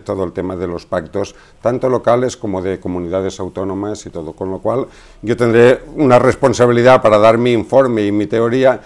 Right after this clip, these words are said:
pero la decisión de los pactos viene de arriba. En eso sí que quiero hacer mucha insistencia. Creo que somos el único partido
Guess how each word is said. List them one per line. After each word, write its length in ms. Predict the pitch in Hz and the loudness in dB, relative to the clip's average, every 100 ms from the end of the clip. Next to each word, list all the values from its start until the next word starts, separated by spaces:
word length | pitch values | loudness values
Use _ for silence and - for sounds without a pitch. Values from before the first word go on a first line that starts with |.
| - _ | -20 _
pero 220 | - 110 107 | 0 4 4
la 80 | |
decisión 540 | 101 92 98 - 110 110 | 4 0 -6 -4 -2 0
de 100 | 110 | 0
los 160 | 104 | -2
pactos 340 | - 107 104 107 | -2 -4 -4 -6
viene 220 | 95 92 | -4 -4
de 40 | 85 | -4
arriba. 300 | 82 80 82 _ _ _ | -4 -8 -10 _ _ _
En 120 | 104 | -2
eso 200 | 127 143 | -2 -2
sí 100 | 131 | -4
que 140 | 131 104 | -4 -4
quiero 160 | 117 | -4
hacer 320 | 104 113 104 104 | -4 -4 -4 -4
mucha 260 | 104 104 | -4 -6
insistencia. 640 | 98 92 95 107 110 117 - _ | -8 -10 -10 -10 -6 -8 -8 _
Creo 300 | 113 117 117 | -6 -2 -4
que 80 | 110 | -6
somos 340 | - 98 92 | -8 -8 -6
el 80 | 101 | -6
único 260 | 107 110 104 | -6 -6 -10
partido 480 | 95 92 110 113 | -10 -10 -6 -6